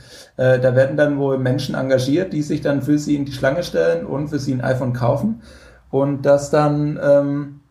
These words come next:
nach China verfrachten und das eben, ähm, zu Preisen von bis zu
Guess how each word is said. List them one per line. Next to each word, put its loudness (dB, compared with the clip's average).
nach 0
China -2
verfrachten -2
und -2
das 0
eben, -6
ähm, -4
zu -6
Preisen -2
von 0
bis -6
zu -4